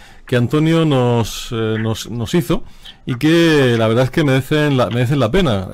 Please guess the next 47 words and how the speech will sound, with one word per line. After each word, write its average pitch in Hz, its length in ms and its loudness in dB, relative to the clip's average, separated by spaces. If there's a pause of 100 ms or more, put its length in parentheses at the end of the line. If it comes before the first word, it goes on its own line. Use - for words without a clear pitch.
Si 107 120 -6
recuerdan 143 320 0
ustedes, 165 400 0
amigos 131 180 0
oyentes, 151 420 -2
es - 180 -6
esto 147 280 -4
que 135 240 0 (260)
fuimos 151 220 0
comentando 147 400 0
en 135 40 2
las 117 100 0
anteriores 123 580 0 (240)
ediciones 127 480 0
de 120 60 0
este, 123 260 -2 (100)
este 123 220 -4
programa 131 400 2 (340)
preparatorio 127 580 4
de 127 60 4
la 120 60 2
Noche 135 220 0
de 143 60 4
los 139 120 2
Ovnis, 170 360 2 (340)
y 135 100 2
cada 175 260 4
una 185 200 6
de 175 160 6
ellas, 180 440 4
eh, 131 160 -2
la 120 140 2
pueden 147 220 2
ampliar 143 500 2
pinchando 131 460 0
directamente 135 720 0 (280)
en, 117 600 0
en 117 160 -2
el 110 260 -2
dibujo, 131 340 2
o 120 40 0
sea, 127 100 0
en 107 80 0
el, 107 220 -2
en 110 80 0
la 113 40 2
infografía. 165 560 2